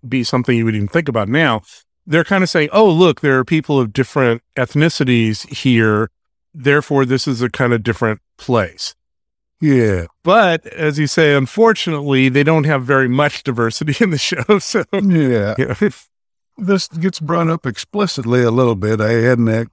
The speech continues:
Speaker 2: put it in the notes, but she actually, when he's slow to respond to her first question, she speaks in French.
Speaker 1: Yeah.
Speaker 2: And he asks her, "Why did you speak in French?" And she says, "Well, it's the international language."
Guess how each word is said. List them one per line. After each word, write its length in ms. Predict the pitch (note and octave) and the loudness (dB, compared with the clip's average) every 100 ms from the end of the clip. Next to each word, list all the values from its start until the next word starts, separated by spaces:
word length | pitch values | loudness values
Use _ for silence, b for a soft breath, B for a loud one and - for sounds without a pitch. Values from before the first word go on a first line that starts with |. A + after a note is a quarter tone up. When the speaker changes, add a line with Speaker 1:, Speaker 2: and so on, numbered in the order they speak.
| _ | _
Speaker 2:
put 120 | - | 0
it 120 | B2+ A2+ | 0 2
in 80 | |
the 100 | A2+ | 0
notes, 400 | A2+ C3 B2 G2+ | 2 2 2 -2
but 240 | - A#2 - | -4 -4 -2
she 260 | - D3 | 0 2
actually, 520 | C3+ C3+ - C#3+ C3+ B2 _ _ _ _ | 4 2 -2 0 0 -2 _ _ _ _
when 220 | A2+ C#3+ | 0 2
he's 200 | C#3+ D3 | 2 0
slow 340 | - - E3+ F3 | -4 -2 0 2
to 60 | |
respond 600 | C#3+ A#2+ A#2 - D3+ D3 B2+ | 2 0 -2 0 2 4 4
to 60 | |
her 120 | A#2+ A2+ | 4 2
first 380 | - C3+ - | 2 0 0
question, 680 | - D#3+ C#3 - A2 G#2+ A2+ - | 0 4 4 0 -2 -2 -2 -6
she 220 | - C3+ | -6 -4
speaks 460 | A#2 - C#3+ C3 - | -4 -2 -4 -4 -4
in 140 | G2+ | -6
French. 600 | - F#3 F#3+ F2 - - _ | -4 -4 -4 -4 -10 -18 _
Speaker 1:
Yeah. 300 | B2+ C3 A2 G#2 - | 0 0 0 -4 -2
Speaker 2:
And 180 | D3 | 0
he 160 | C3 B2+ | 2 2
asks 380 | B2+ B2 - - | 2 0 -4 -4
her, 120 | A#2 | -2
"Why 240 | G#2+ A#2+ | -2 -2
did 220 | B2 A2+ A2 | -2 -2 -4
you 140 | G#2+ | -4
speak 320 | - - A#2 | -6 -6 -4
in 100 | G#2+ | -6
French?" 420 | G#2 C3 B2 A2 | -2 0 2 0
And 120 | A#2 F#2+ | -4 -8
she 160 | A#2+ | -8
says, 280 | G#2+ A#2 G#2 | -4 -4 -2
"Well, 260 | G#2+ A#2 A#2 | 0 0 0
it's 180 | A2 | -4
the 120 | G#2+ A#2 | -2 0
international 760 | A#2+ A2+ B2 A2+ - G#2 G#2 | 2 2 0 -2 -4 -4 -4
language." 680 | G2+ G2 F2+ D2+ - - - | -4 -4 -4 -6 -10 -14 -20